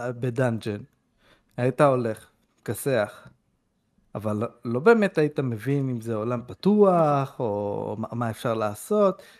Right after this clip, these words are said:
אז כל מה שזה היה מסתמך, זה בקומבט עצמו. אז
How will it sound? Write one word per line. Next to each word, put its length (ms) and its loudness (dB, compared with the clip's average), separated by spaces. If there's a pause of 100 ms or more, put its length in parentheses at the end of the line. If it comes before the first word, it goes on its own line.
(160)
אז 280 -4 (1040)
כל 200 8
מה 160 4
שזה 400 2
היה 160 2
מסתמך, 600 0 (800)
זה 120 -2
בקומבט 580 2
עצמו. 440 -8 (1600)
אז 360 -4